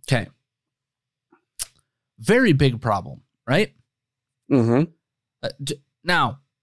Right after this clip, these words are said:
Speaker 1: twelve hours later, they magically restored it, and they never gave them a real reason as to what the hell happened to take them off of the Apple Podcast, uh, player, uh, in the first place. But that twelve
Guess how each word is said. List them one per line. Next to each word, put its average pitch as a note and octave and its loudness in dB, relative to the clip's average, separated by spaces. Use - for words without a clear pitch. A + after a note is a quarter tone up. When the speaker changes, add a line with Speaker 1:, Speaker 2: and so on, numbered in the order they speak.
Speaker 1:
twelve G3+ 2
hours E3+ 4
later, D#3+ 2
they A#2+ 2
magically C#3 -2
restored B2+ 2
it, C3 -2
and B2 0
they C3+ 2
never D3 2
gave C#3+ 0
them C#3 0
a A2+ -2
real C#3+ 4
reason C3+ 2
as B2 -2
to B2 -4
what A#2+ -2
the C3 0
hell C3+ 2
happened C3 -2
to A#2 -6
take B2+ -4
them A2+ -2
off D3 2
of C3 -8
the A#2 -6
Apple G#2 -6
Podcast, G2 -6
uh, F#2+ -6
player, G#2 -4
uh, G2+ -2
in A#2+ 2
the A2+ 2
first D#3+ -2
place. - -10
But E3+ -4
that E3 -2
twelve F#3+ 2